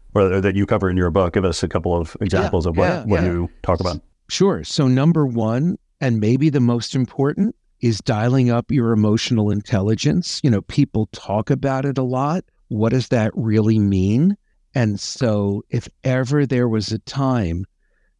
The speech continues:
Speaker 2: to take the emotional intelligence assessment, now is it. And, you know, we talk a bit in, in the ebook about the definitions of emotional intelligence, and we could all kind of define it s-, somewhat differently.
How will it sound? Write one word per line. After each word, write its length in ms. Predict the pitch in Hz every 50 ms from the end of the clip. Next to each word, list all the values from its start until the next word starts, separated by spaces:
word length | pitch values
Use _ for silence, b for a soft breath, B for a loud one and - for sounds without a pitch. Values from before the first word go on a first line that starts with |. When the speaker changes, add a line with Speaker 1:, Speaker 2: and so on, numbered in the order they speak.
| _ _
Speaker 2:
to 140 | - - 113
take 360 | - - - 127 110 107 98 - _ -
the 340 | 113 104 98 95 104 107 - 127
emotional 640 | 113 107 104 104 110 117 - - 117 107 98 95
intelligence 760 | 98 98 - - 120 95 92 98 95 - - 98 92 - - 95
assessment, 640 | 85 - - 110 92 90 - - - 131 139 - - _ _ _ _ _ _ _ _
now 280 | 110 101 95 98 110 113 -
is 240 | 131 107 98 87 -
it. 240 | 98 104 139 - - _ _ _ _ _ -
And, 400 | 117 104 92 90 90 90 90 - - _ _ _
you 60 | 165
know, 120 | 170 151 123
we 100 | 123 -
talk 320 | - - 165 160 - -
a 40 | 151
bit 260 | 117 131 123 120 - - _ _ _
in, 200 | 160 135 120 - - -
in 120 | 123 117
the 140 | 117 - - -
ebook 420 | 120 123 127 107 113 113 104 -
about 300 | - 98 104 104 92 -
the 60 | - 92
definitions 1000 | - 139 127 - - 98 85 85 95 101 - - 147 143 156 175 - - - - _ _ _ _ _ _ _
of 120 | 131 117 117
emotional 640 | 123 113 113 117 117 - - - 123 117 113 113
intelligence, 720 | 117 - - - 123 107 113 123 117 131 151 156 151 -
and 80 | - 110
we 100 | 107 107
could 220 | - - 107 - - _ _ _ _ _ _ _
all 240 | 127 131 156 175 175
kind 260 | - - 139 117 110
of 60 | 98
define 360 | - 104 - - 107 101 101
it 140 | 98 98 -
s-, 320 | - - - 156 - - -
somewhat 460 | - 208 226 247 233 165 107 - -
differently. 640 | 95 87 78 - 101 98 - - 98 98 - 175